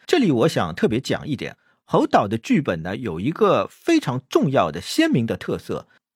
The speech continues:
他是一直用自传体的方式来构造剧本。《风归来的人》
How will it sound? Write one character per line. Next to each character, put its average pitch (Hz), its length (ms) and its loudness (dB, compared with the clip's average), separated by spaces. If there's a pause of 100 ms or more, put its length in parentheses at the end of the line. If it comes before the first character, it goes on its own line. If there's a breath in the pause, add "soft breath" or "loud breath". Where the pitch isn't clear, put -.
(360)
他 320 240 4
是 247 200 -4
一 226 180 2
直 139 240 0
用 170 420 2
自 311 220 4
传 151 300 2
体 - 160 -8
的 87 120 -4
方 123 220 -2
式 120 180 -6
来 80 160 -4
构 151 220 2
造 101 160 2
剧 95 180 -6
本。 73 180 -10 (140)
《风 269 220 0
归 269 160 4
来 110 160 4
的 127 120 0
人》 82 260 -6